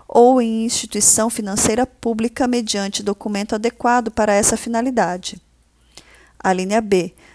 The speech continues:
os depósitos serão repassados pela Caixa Econômica Federal ou por outra instituição financeira pública para a conta única do Tesouro Nacional,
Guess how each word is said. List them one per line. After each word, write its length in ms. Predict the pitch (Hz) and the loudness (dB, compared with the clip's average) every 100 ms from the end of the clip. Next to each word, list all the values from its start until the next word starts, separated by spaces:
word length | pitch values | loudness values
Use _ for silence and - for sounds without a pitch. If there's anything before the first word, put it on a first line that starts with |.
| _ | _
os 180 | 190 170 | -4 -2
depósitos 640 | 185 - 175 190 - 233 | -2 2 2 2 0 2
serão 240 | - 190 180 | 2 0 -2
repassados 720 | 185 - 196 190 170 208 - | -2 0 2 2 0 -2 -4
pela 200 | 175 175 | -4 -4
Caixa 300 | - 180 233 | -2 -4 -4
Econômica 480 | - 202 175 - 180 | -6 -6 -8 -8 -8
Federal 580 | 185 185 180 170 165 - - - | -6 -2 0 0 -2 -8 -20 -2
ou 160 | 208 | 0
por 220 | 214 214 208 | 2 2 4
outra 400 | 226 254 - 190 | 4 2 -2 -4
instituição 640 | 196 196 - 190 - 190 | -6 -8 -4 -2 -2 -2
financeira 560 | - 190 185 - 180 196 | -6 -4 -2 -2 -2 -4
pública 560 | _ 226 214 220 180 | _ -4 -2 -2 -4
para 220 | - 180 | -2 -2
a 40 | 180 | -2
conta 400 | - 202 202 202 | -4 -6 -4 -4
única 520 | 196 233 214 - 185 | -2 -4 -4 -6 -8
do 120 | 185 | -8
Tesouro 540 | 170 180 180 165 156 180 | -6 -6 -6 -6 -8 -8
Nacional, 640 | 175 - 208 196 190 | -4 -4 -2 0 0